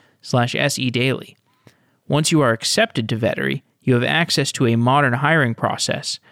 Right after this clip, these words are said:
You can set preferences for location, experience level, salary requirements, and other parameters so that you only get job opportunities that appeal to you.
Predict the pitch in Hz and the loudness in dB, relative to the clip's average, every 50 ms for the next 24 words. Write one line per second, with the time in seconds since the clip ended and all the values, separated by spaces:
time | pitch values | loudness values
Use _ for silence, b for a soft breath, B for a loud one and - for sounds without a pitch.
0 | b b b b b b b b - 135 113 127 120 - 147 127 - - - 143 | b b b b b b b b -2 0 0 0 0 0 0 0 0 0 0 0
1 | 143 - 139 127 - 117 117 - - 123 113 107 107 117 - - 156 160 160 143 | 0 0 -2 -2 -2 -2 -4 -2 -2 0 0 2 2 0 0 0 0 0 0 0
2 | - 160 147 147 147 170 - - - - - - - 156 156 156 151 143 - 147 | 0 0 0 0 -2 -4 -6 -10 -8 -8 -6 -2 2 2 2 2 2 0 0 0
3 | 139 139 139 143 135 139 - _ - - - - 131 139 151 151 147 139 127 123 | 2 2 2 2 0 0 -2 _ -8 -4 -2 0 2 2 4 4 4 4 2 2
4 | - - 123 127 123 123 123 123 123 - - - 220 - 131 135 151 175 175 - | 0 0 0 2 2 2 2 0 -2 -4 -6 -6 -4 -2 0 2 2 0 0 -2
5 | - 120 107 110 107 - - - - - - b b b b b b b b b | -2 -4 -2 -4 -4 -6 -8 -8 -8 -8 -10 b b b b b b b b b
6 | b b - - 135 127 127 139 143 175 190 214 226 220 170 170 165 - - 143 | b b -2 0 2 4 4 4 4 4 4 6 6 4 4 4 2 2 0 -2
7 | - 147 135 131 135 127 123 - - 123 - 127 120 117 117 120 120 - - - | 0 2 2 4 4 4 4 2 0 -2 0 0 0 0 0 -2 -2 -2 -2 -4
8 | - 113 - - - - - 151 156 156 151 156 - - - 131 117 113 117 113 | -4 -4 -6 -10 -8 -2 0 2 4 4 2 0 -2 -4 -4 -4 -2 0 0 0
9 | 101 95 - - | 0 -2 -6 -16